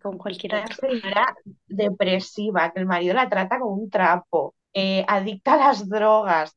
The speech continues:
Speaker 2: ¿Qué más traumas quieres? Llévate algo bueno, hombre.
Speaker 1: Sí, súper de acuerdo. O sea, me gustan.
Speaker 2: Hombre, hombre, hombre, es que es, es que, ay.
Speaker 1: <laughs>
Speaker 2: Esa pareja es, yo, yo la veo,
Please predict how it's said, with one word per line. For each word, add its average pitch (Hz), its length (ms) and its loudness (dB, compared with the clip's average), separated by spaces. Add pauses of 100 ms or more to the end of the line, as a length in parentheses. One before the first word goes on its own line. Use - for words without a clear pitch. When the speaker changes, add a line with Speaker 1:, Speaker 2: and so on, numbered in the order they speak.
Speaker 2:
¿Qué 294 120 -6
más 359 260 -2
traumas 262 520 -2
quieres? 165 400 -8 (160)
Llévate 359 380 0
algo 190 300 2
bueno, 165 300 -6
hombre. 190 440 -8
Speaker 1:
Sí, 277 380 -2
súper 233 280 -2
de 214 60 0
acuerdo. 240 420 2 (340)
O - 60 -8
sea, 254 120 -2
me 233 120 -2
gustan. 208 440 -8
Speaker 2:
Hombre, 165 500 -12 (340)
hombre, 202 960 -2 (720)
hombre, 294 680 4
es 247 220 -2
que 220 180 -2
es, 196 240 -10
es 196 280 -6
que, 185 420 -4 (160)
ay. 202 520 2
Speaker 1:
<laughs> 233 180 -6 (1080)
Speaker 2:
Esa 233 160 -6
pareja 220 500 2
es, 233 320 -6
yo, 233 380 -2
yo 269 220 4
la 330 140 6
veo, 311 160 2